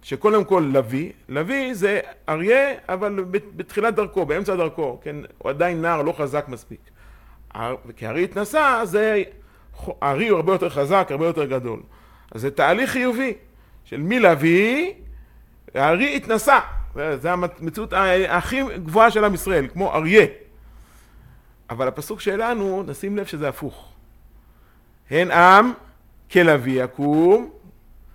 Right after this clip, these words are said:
וכארי יתנשא". אה, אצלנו רק שכב כארי, וכלביא מי הקימנו.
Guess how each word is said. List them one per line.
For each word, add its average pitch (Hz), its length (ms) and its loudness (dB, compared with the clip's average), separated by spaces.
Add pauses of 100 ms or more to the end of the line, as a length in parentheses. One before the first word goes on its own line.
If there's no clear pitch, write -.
(320)
וכארי 185 520 0
יתנשא". 190 380 -4 (1700)
אה, 151 280 4 (200)
אצלנו - 280 2
רק 175 220 4
שכב 175 400 2
כארי, 139 1120 -2 (380)
וכלביא 190 520 0
מי 254 120 -2
הקימנו. 262 440 -2